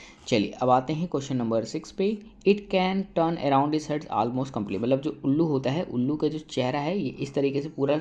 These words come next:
अपनी गर्दन घुमा सकता है थ्री सिक्सटी डिग्री पे। तो यहाँ पे हम लिखेंगे सिक्स में आउल, ओ डब्ल्यू एल, आउल, ठीक है। अगला लिखते हैं क्वेश्चन नंबर सेवन पे। सेवन पे क्या लिखा है? "It lays the largest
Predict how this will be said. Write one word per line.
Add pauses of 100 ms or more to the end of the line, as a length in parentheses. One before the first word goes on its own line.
(100)
अपनी
गर्दन
घुमा
सकता
है (300)
थ्री
सिक्सटी
डिग्री
पे। (280)
तो
यहाँ
पे
हम
लिखेंगे
सिक्स
में
आउल,
ओ
डब्ल्यू
एल,
आउल, (840)
ठीक
है। (440)
अगला
लिखते
हैं
क्वेश्चन
नंबर (1700)
सेवन
पे। (400)
सेवन
पे
क्या
लिखा
है? (360)
"It
lays (160)
the
largest